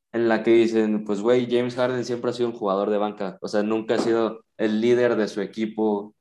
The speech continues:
como para darnos la impresión de que ahora puede ayudar a esta reconstrucción de los Rockets.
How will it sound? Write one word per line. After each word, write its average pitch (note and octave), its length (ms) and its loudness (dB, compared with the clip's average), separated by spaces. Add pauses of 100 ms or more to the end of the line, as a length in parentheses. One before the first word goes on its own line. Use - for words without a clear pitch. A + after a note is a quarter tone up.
(240)
como A2+ 300 2
para G#2+ 200 6
darnos A2 400 2
la A2+ 80 0
impresión G#2 420 -2
de G#2+ 120 -2
que G#2 80 -8
ahora G#2 220 0
puede G#2 480 0 (220)
ayudar A2 420 4
a A2 80 6
esta A2+ 220 -2
reconstrucción G#2 760 -8
de G#2 80 2
los G2 180 0
Rockets. C3+ 520 -4